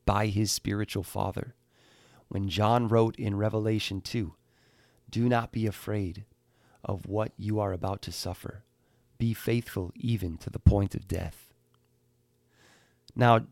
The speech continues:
John had died half a century before, but his voice still echoed in Polycarp's ears as the Colosseum crowd chanted,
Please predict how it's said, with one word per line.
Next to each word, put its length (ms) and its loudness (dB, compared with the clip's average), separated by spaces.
John 360 8
had 220 4
died 440 4
half 220 0
a 60 -4
century 460 -4
before, 540 -8
but 100 2
his 220 4
voice 500 0
still 400 -2
echoed 520 -2
in 120 -2
Polycarp's 720 -2
ears 440 -4
as 180 -2
the 80 -2
Colosseum 720 -2
crowd 560 -2
chanted, 500 -4